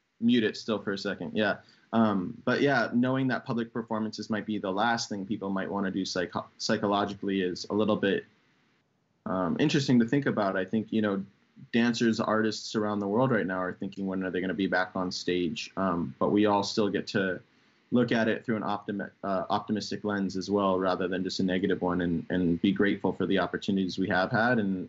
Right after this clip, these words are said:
the, uh, the, the creativity that will never go away. And so we're all just trying to, you know, utilize a garage space or utilize, you know,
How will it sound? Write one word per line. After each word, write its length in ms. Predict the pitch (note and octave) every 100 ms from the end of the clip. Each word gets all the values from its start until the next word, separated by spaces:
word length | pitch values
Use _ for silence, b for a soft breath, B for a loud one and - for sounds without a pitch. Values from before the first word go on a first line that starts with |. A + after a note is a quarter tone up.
| -
the, 80 | - - -
uh, 300 | F#2 F2+ E2
the, 360 | D2+ F#2 E2+ - -
the 240 | G2 F2+ -
creativity 540 | A2+ F2+ A2+ G#2 G#2
that 180 | G2 -
will 80 | G2+
never 320 | G#2 A2+ G#2
go 200 | G2 G2
away. 300 | F#2+ F#2 C#3 b b b b
And 160 | G#2 G2+
so 200 | - G#2
we're 120 | G2+
all 140 | A2 G#2
just 240 | G#2 -
trying 280 | G#2+ G#2 G2
to, 460 | - G2 F#2+ F2+ -
you 120 | A#2+ A#2
know, 280 | F2+ G2 - - - -
utilize 480 | G#2+ G#2+ G#2 G#2 G2+
a 80 | G2+
garage 400 | G2+ G#2 G#2+ G2
space 420 | - G#2+ G#2 -
or 80 | F#2
utilize, 800 | G2 G2+ F#2+ F#2+ F#2+ F#2+ - -
you 100 | G#2+
know, 320 | G2 F2 G2+